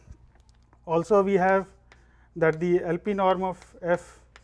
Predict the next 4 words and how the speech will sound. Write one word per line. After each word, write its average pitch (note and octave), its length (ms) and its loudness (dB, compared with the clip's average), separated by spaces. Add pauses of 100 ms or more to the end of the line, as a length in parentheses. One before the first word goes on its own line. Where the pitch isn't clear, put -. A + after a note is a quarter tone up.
(1300)
uh, D3+ 140 -2
is D#3 200 -6
bounded. D3 420 -4 (140)
So D3 320 -4